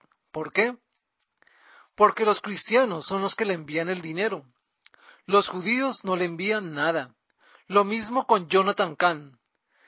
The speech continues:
Siempre recuerde esto. Todo falso profeta debe tener prueba suficiente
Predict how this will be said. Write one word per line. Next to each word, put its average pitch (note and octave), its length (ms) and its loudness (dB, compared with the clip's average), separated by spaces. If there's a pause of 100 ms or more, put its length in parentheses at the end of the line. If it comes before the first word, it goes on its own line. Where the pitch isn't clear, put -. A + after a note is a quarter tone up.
(120)
Siempre B3 520 -2
recuerde F3 520 0
esto. C#3+ 320 -10 (800)
Todo G3 280 6
falso C4+ 360 2
profeta G#3 560 0
debe F3 460 0
tener F3 340 -2
prueba F#3+ 320 6
suficiente F3+ 880 -6